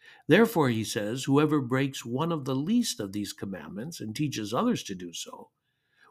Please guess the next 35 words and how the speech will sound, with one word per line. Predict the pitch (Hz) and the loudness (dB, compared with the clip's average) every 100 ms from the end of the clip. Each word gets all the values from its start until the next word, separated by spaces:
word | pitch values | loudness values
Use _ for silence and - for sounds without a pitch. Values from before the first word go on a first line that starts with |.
| - | 0
will | 208 | 4
be | 220 | 6
called | 202 202 202 | 8 6 6
least | 220 170 - 104 | 2 0 -4 -8
in | |
the | 98 | -10
kingdom | 101 107 101 107 | -10 -8 -8 -8
of | 131 | -8
heaven. | - 92 - _ _ _ _ _ _ _ _ | -8 -12 -14 _ _ _ _ _ _ _ _
But | - 127 | 0 6
whoever | 127 135 120 | 8 8 6
obeys | 117 110 107 147 208 143 | 2 0 0 2 2 -2
and | 117 107 | -6 -2
teaches | 220 240 233 143 | 0 0 -2 -4
these | 117 101 | -4 -6
commandments | - 98 92 78 85 123 175 - _ _ _ _ | -8 -10 -12 -14 -16 -14 -16 -18 _ _ _ _
will | 143 | -2
be | 170 | 0
called | - 151 170 | 0 2 2
greatest | 135 135 127 104 - | 4 4 4 0 -6
in | 110 | -6
the | 110 | -8
kingdom | - 104 95 113 | -8 -8 -6 -6
of | 127 | -6
heaven." | - - - _ _ _ _ _ _ _ _ _ - - - | -8 -12 -16 _ _ _ _ _ _ _ _ _ -18 -16 2
I | 208 | 6
feel | 247 311 | 10 10
it's | 302 - | 10 6
important | 147 139 151 147 139 113 | 2 4 6 6 4 -2
that | 110 | -4
we | 110 - | -6 -4
understand | 143 160 143 131 - 139 131 135 110 | 0 2 0 -2 -4 -2 -2 -2 -2
the | 95 | -4
role | 101 120 135 120 110 110 | -2 0 0 0 -2 -4
laws | 117 127 123 113 107 | 0 2 0 -2 -8